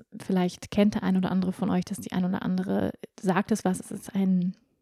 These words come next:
wird auch das, ähm, Golfball-Syndrom genannt. Das ist ein weißer Punkt,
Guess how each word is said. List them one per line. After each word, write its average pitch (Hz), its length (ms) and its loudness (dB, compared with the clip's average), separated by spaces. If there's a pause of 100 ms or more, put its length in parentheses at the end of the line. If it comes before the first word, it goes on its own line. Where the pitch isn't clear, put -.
(580)
wird 208 180 4
auch 190 100 0
das, - 440 -4
ähm, 196 380 2
Golfball-Syndrom 185 1120 4
genannt. 180 440 4
Das 202 80 -8
ist - 220 -8
ein 175 280 0 (160)
weißer 185 440 2
Punkt, - 640 8